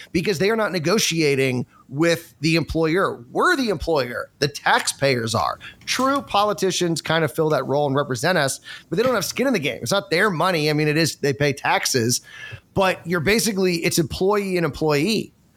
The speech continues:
And it changes the entire dynamic. And so when they protest and they say, "You know what? The other government employees aren't giving us what we deserve,"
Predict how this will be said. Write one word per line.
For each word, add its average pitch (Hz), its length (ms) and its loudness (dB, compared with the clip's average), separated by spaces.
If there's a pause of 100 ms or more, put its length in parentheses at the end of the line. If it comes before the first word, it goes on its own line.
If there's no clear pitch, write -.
(540)
And 185 220 2
it 180 80 -4
changes 208 480 0
the 185 140 2
entire 165 360 0
dynamic. 160 480 0
And 147 120 -2
so 165 140 2
when 170 180 0
they 160 120 0
protest 151 720 -2
and 156 80 2
they 147 60 2
say, 160 140 -2
"You 160 100 -2
know 202 100 0
what? 202 240 0 (420)
The 180 220 0
other 233 160 0
government 196 300 0
employees 180 600 -2
aren't 170 280 -2
giving 170 200 0
us 147 100 0
what 151 100 -2
we 151 80 0
deserve," 151 460 0